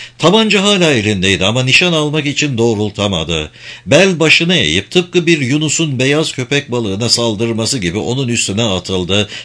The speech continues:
ve var gücüyle Kelly'nin karnına tos attı. Eski boksör sadece bir homurtu sesi çıkardı ve inanılmaz bir kuvvetle Bel'i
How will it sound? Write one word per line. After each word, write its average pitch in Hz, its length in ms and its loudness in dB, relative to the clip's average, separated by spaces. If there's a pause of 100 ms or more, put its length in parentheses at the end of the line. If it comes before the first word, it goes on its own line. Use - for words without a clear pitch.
ve 120 200 0
var 170 180 4
gücüyle 143 560 0
Kelly'nin 147 520 0
karnına 127 540 -2
tos 104 280 -4
attı. 85 500 -4 (840)
Eski 170 360 4
boksör 185 380 2
sadece 170 440 2
bir 165 100 2
homurtu 143 460 -2
sesi 98 320 -4
çıkardı 82 640 -2 (200)
ve 82 160 0
inanılmaz 104 720 0
bir 98 160 -2
kuvvetle 92 640 -4
Bel'i 131 340 2